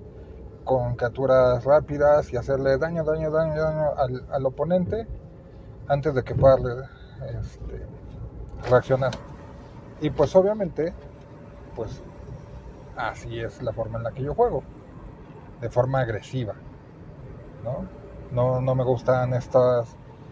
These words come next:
eh, partidas larguísimas de desgaste, en donde tienes que controlar al enemigo hasta que te sale el gol, el combo, este, ganador, ¿no? Am, eso no va conmigo.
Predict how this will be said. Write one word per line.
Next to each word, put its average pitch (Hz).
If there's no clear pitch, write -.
eh, 117
partidas 131
larguísimas 123
de 117
desgaste, 123
en 117
donde 117
tienes 135
que 135
controlar 127
al 123
enemigo 135
hasta 120
que 127
te 123
sale 135
el 127
gol, 131
el 120
combo, 131
este, 113
ganador, 120
¿no? 180
Am, 117
eso 135
no 131
va 131
conmigo. 127